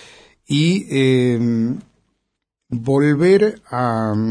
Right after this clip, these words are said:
y, y se habla de la necesidad, ¿no? Frente a estos niveles de pobreza, de un plan de estabilización.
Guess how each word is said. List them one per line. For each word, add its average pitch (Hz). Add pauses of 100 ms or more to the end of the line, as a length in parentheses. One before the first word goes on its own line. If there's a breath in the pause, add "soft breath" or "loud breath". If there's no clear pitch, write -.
(720 loud breath)
y, -
y 127
se 151
habla 160
de 131
la 120
necesidad, 120
¿no? 120
Frente 113
a 120
estos 113
niveles 131
de 135
pobreza, 139
de 123
un 117
plan 120
de 117
estabilización. 110